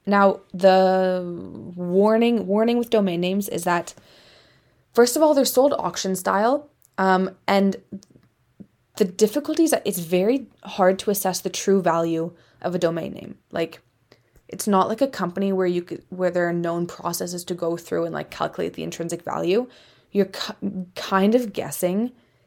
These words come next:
based on experience and intuition. So this is more like gambling. I would not say to, like, have a huge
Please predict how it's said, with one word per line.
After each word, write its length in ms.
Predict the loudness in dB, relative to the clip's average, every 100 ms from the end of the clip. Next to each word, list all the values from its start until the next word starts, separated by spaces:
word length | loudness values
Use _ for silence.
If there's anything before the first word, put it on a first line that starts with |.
| -4
based 240 | -2 0
on 120 | -2 -2
experience 440 | -4 -6 -6 -4
and 80 | -6
intuition. 560 | -4 -4 -4 -2 -2
So 320 | 0 2 2 0
this 300 | -2 0 2
is 140 | 2
more 260 | 2 0 0
like 240 | -2 -4
gambling. 500 | -8 -8 -2 -2 -2
I 100 | -2
would 220 | -2 -4 -4
not 340 | -4 -4 -6
say 240 | -6 -6 -6
to, 120 | -8
like, 180 | -8 -8
have 180 | -10
a 40 | -10
huge 580 | -12 -10 -6 -6 -6